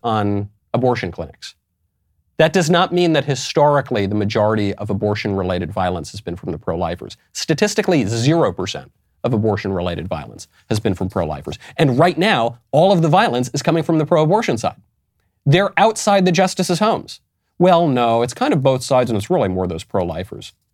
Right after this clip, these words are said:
Some racially or ethnically motivated violent extremists' embrace of pro-life narratives may be linked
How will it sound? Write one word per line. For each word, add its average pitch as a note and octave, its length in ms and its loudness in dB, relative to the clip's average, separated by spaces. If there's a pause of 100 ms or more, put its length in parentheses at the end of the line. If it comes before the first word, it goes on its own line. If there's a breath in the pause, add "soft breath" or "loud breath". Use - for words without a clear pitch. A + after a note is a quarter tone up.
(1600)
Some A3+ 340 2
racially G3+ 500 2
or D#3+ 240 2
ethnically F3 460 2
motivated C3+ 580 2
violent C3 340 2
extremists' B2+ 640 -2
embrace G#2 380 -2
of G2 140 -6
pro-life B2+ 460 0
narratives G#2 460 -2
may G2 140 -2
be G#2 120 0
linked A2 360 -2